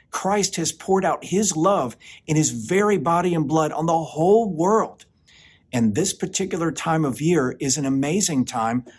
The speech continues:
along with all the rest of the months of the year, to be a part of demonstrating that. Now look at this. The message of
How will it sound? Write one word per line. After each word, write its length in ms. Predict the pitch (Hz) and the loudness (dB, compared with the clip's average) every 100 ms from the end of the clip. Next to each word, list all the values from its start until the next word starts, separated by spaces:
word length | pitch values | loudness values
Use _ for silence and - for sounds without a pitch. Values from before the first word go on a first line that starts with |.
| - - | -16 -6
along 360 | 107 127 147 | 0 0 2
with 120 | 120 - | -2 -2
all 500 | 113 131 151 160 165 | 0 2 4 2 2
the 140 | 156 | 0
rest 400 | 143 139 165 - | -2 -2 -2 -2
of 100 | 160 | -4
the 60 | 127 | -2
months 320 | 117 113 107 | 0 0 -4
of 80 | 104 | -4
the 80 | 107 | -4
year, 380 | 104 104 135 _ _ _ _ _ _ _ | 0 0 -2 _ _ _ _ _ _ _
to 100 | - | -4
be 140 | 117 196 | 0 0
a 60 | |
part 320 | 196 - 151 | -2 -2 -2
of 160 | 165 123 | -2 -4
demonstrating 720 | 151 202 151 - 123 110 101 | -2 0 0 0 -2 -4 -4
that. 260 | 98 95 - _ _ _ _ _ _ - | -4 -6 -10 _ _ _ _ _ _ -4
Now 80 | 120 | 0
look 180 | 135 165 | 2 0
at 120 | 131 | -2
this. 420 | 117 110 - - _ _ _ | -2 0 -4 -10 _ _ _
The 60 | 127 | 2
message 420 | 131 165 - | 4 2 -2
of 100 | 139 | -4